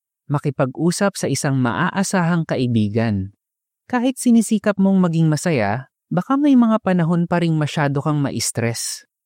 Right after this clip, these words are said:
Sa ganyang sitwasyon, makakatulong sa iyo ang isang maaasahang kaibigan.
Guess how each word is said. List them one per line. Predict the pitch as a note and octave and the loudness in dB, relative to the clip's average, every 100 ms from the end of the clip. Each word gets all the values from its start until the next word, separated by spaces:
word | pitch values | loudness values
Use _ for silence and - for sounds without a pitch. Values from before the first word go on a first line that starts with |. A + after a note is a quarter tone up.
| _ _ _ _ - | _ _ _ _ -10
Sa | - | -6
ganyang | B2+ B2+ A#2+ D3+ E3 | 0 2 4 2 0
sitwasyon, | - - G#3 - C3 A2 A#2 F3+ _ - | -4 -2 -4 -2 -2 0 0 -4 _ -4
makakatulong | G3+ A3 A3+ A3+ A3 G#3+ G3 | -2 0 -2 0 2 2 2
sa | G3+ | 2
iyo | F3 C3 A#2+ | 4 4 2
ang | C3 | 0
isang | F3 - F3+ E3 | -2 0 0 2
maaasahang | D3+ D#3+ C#3+ - D3+ C#3+ C#3+ | 0 -2 -2 -2 0 0 -2
kaibigan. | A#2+ A#2+ G#2+ G2+ G#2+ A2 G2 | 0 0 0 0 0 0 -2